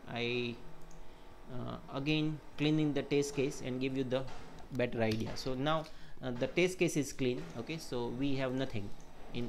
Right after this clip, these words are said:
all the folders. Okay, so it's like a clean test case, and only one thing we have, we have a zonal property that we, based on our requirement, we can set it. Okay, what, uh, first thing, we first create the mesh.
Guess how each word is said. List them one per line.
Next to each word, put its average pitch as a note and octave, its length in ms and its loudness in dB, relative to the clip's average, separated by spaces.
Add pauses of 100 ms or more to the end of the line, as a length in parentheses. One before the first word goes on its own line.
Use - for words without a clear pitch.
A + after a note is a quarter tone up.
all B2+ 160 4
the A#2+ 80 0
folders. C3+ 560 0 (180)
Okay, - 220 -6
so A#2+ 260 -4 (520)
it's - 260 -6
like C3+ 180 0
a B2+ 80 0
clean D3+ 440 2
test D3 240 0
case, E3 380 0
and C3 260 -2
only D3+ 280 2
one D3+ 180 2
thing D#3 260 -2
we D3+ 140 2
have, D#3+ 180 2 (320)
we C3+ 100 4
have C3+ 100 4
a C3+ 80 4
zonal C#3+ 380 2
property C#3 460 2 (200)
that B2+ 220 4
we, C3 140 0
based D#3 320 4
on D3+ 120 2
our C#3+ 120 2
requirement, C#3+ 480 0
we B2+ 80 -2
can A#2+ 200 -2
set B2 260 -2
it. D3+ 160 -4 (200)
Okay, - 180 -6 (720)
what, D#3+ 320 2 (100)
uh, C3 460 2 (120)
first D#3 300 0
thing, F#3 220 -2 (140)
we C#3 120 0
first C#3 420 -2 (420)
create E3 280 4
the B2 80 2
mesh. A2+ 340 0